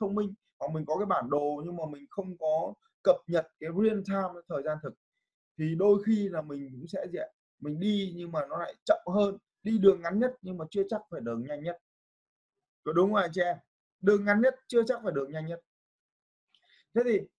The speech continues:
khi mà mình đi đến đó, ví dụ mình có một cái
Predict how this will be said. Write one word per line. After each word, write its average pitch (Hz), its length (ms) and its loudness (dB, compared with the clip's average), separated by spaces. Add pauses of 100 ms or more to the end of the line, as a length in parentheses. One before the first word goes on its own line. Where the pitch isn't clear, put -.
(160)
khi 269 180 0
mà 214 120 0
mình 180 220 -4
đi 220 200 0
đến 196 180 4
đó, 190 360 -2 (440)
ví 202 160 -4
dụ 220 140 -4
mình 180 200 -2
có 180 200 4
một 220 160 0
cái 208 120 0